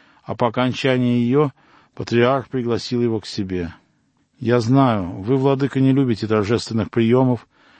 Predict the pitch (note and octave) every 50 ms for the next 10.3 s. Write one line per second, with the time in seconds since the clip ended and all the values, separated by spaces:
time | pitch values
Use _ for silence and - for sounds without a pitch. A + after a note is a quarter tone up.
0 | _ _ - A#2+ A2+ A2+ A2+ G#2 A2+ A2 A2 A#2 A2 A2 G#2+ F#2+ - - G2 F#2
1 | F2 - - D#2+ - - - - _ _ - - - F#2+ F#2 F#2+ F#2 F#2 - F#2
2 | - F#2 F2 D#2+ D#2+ F2 - - _ _ _ _ _ _ _ _ _ _ _ _
3 | _ _ _ _ _ _ _ _ - A#2 A#2 - C3 B2 A#2+ B2 A#2+ G#2+ - -
4 | C#3+ C3+ C3 A#2+ G2+ - A#2+ G#2+ - - - C#3+ C3+ C3 C3 B2 G#2 - G#2 F2+
5 | E2 - - - - - _ _ _ _ _ _ _ _ _ _ _ - - A#2
6 | A2 A2+ B2+ B2+ B2+ A#2 - - A2 - B2 G#2+ - - C3 A#2 G#2+ C#3 D#3 C#3
7 | A#2 G2 - - F#2 E2 - - - - _ _ _ _ _ _ _ - - -
8 | C#3 C#3+ C#3 C3 A2+ - A#2+ A2+ F#2+ - - - C#3+ C#3+ C3+ B2 _ _ _ _
9 | _ _ _ _ - - G2+ G2+ G#2+ A2 A2 G#2+ G#2 G2 - - - G2+ F#2+ F#2
10 | F2+ E2 - - - -